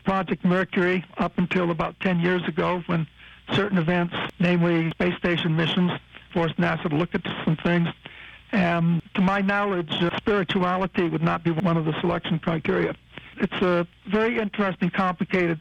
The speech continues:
kind of a situation where basically the role of psychology and psychiatrists in the space program has been one of identifying people to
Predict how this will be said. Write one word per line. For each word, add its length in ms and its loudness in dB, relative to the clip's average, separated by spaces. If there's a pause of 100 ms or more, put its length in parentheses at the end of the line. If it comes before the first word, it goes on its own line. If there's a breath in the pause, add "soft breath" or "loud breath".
(120)
kind 280 2
of 80 -2
a 240 0 (400)
situation 720 0
where 200 0
basically 580 -2
the 100 -2
role 240 0
of 140 -4
psychology 680 0 (200)
and 140 2
psychiatrists 680 0
in 80 2
the 80 0
space 360 0
program 520 0
has 140 -2
been 200 0
one 200 2
of 160 0 (180)
identifying 760 0
people 460 0
to 180 -4